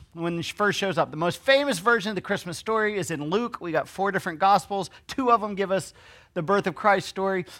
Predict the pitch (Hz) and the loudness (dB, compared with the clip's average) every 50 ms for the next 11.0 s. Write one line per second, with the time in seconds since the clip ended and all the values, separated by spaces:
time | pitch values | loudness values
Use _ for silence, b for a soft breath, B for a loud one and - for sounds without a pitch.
0 | B B B - 160 - 202 185 220 262 277 - 254 226 151 - 214 - - - | B B B 2 2 2 4 4 4 4 4 4 2 2 2 2 0 0 0 0
1 | 220 214 208 208 208 214 190 - - - B B B B - - 220 220 208 208 | 2 2 2 2 2 0 0 0 -4 -12 B B B B 0 2 2 2 2 0
2 | 180 - 214 208 208 208 214 208 202 208 208 202 180 160 214 208 190 202 220 262 | 0 2 4 4 4 4 4 2 4 4 4 4 4 4 0 2 4 6 8 8
3 | 302 - - 330 330 240 214 226 262 247 196 247 254 254 254 208 254 247 233 208 | 8 6 4 0 -4 -4 -2 2 2 2 6 6 6 6 8 6 6 6 6 6
4 | 208 185 156 196 202 196 214 202 170 175 277 254 175 - - - - - B B | 4 4 4 2 0 0 0 0 4 8 8 8 8 6 2 -6 -12 -14 B B
5 | B B B B B B B 185 220 226 170 202 226 220 - - 247 226 233 226 | B B B B B B B 2 2 4 4 4 4 4 4 6 8 8 10 10
6 | 240 262 262 208 240 226 - - 226 247 233 202 160 131 - - _ _ _ _ | 8 8 6 6 6 4 4 4 4 4 4 4 2 -2 -4 -10 _ _ _ _
7 | _ _ _ _ _ b b b b b - 262 294 254 220 196 202 247 254 262 | _ _ _ _ _ b b b b b 4 6 6 6 6 4 2 0 -2 -2
8 | - 220 214 175 151 196 196 208 240 254 262 208 156 - 226 233 240 214 - 220 | 0 0 2 4 6 8 8 8 8 6 4 0 2 4 4 4 4 2 -4 -6
9 | 226 220 185 - - 233 226 190 156 139 185 196 226 233 233 220 180 165 190 240 | -4 -4 -4 -4 -4 -4 -4 -4 -4 -2 0 4 6 8 8 8 6 4 2 0
10 | 262 262 - - - - 202 220 202 208 - 196 196 190 190 196 185 226 240 226 | -2 -6 -10 -14 -10 -4 0 2 2 4 6 8 8 10 10 8 8 4 2 0